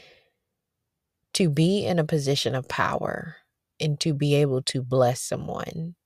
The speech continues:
and not take advantage of the person that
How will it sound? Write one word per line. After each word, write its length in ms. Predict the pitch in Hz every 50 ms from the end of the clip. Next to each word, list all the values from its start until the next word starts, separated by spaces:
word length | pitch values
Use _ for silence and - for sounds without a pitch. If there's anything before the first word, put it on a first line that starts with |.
| _ _ _ _ -
and 240 | 151 147 139 139
not 300 | 139 143 135 160 - -
take 180 | - 170 160 -
advantage 800 | - - 160 135 120 127 127 123 185 208 220 - - - - - - _ _ _ _ -
of 120 | 147 147
the 80 | 147 143
person 400 | - - 143 139 - - 143 143
that 180 | 135 127 -